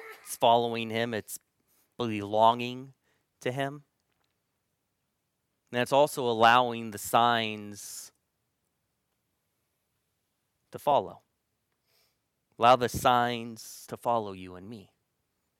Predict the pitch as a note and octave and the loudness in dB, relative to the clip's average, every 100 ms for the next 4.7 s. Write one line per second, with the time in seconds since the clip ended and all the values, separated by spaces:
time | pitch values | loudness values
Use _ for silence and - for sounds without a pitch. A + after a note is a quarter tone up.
0 | _ - A2 A2+ A2+ A2 A#2+ B2 A#2+ - | _ -10 -4 0 0 6 8 8 4 0
1 | B2+ A#2+ A2+ A2 A#2 B2 C3+ D3+ - A2+ | 2 2 -2 -2 2 2 2 -2 -4 -12
2 | G#2+ G#2+ A2+ - A2 G#2 - G2+ G2 F#2+ | -12 -12 -12 -8 -6 -6 -12 -14 -14 -16
3 | _ _ _ _ _ _ - F2+ - E3 | _ _ _ _ _ _ -16 -14 -12 -10
4 | C#3 E2+ - - _ - _ | -10 -12 -20 -20 _ -20 _